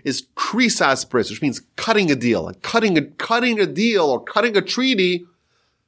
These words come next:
meaning, or it's symbolized by taking one, splitting it into two, and each one has half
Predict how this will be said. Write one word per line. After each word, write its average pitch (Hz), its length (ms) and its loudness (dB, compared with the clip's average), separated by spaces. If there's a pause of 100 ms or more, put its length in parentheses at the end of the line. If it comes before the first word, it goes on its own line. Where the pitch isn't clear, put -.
(100)
meaning, 180 720 0
or 127 220 2
it's 120 140 -2
symbolized 151 520 2
by 135 80 0
taking 185 440 -2
one, 151 420 2 (260)
splitting 165 340 -2
it - 20 0
into 139 120 -2
two, 165 180 -2
and 139 80 -2
each 151 180 -6
one 135 160 2
has 117 340 0
half 113 460 -2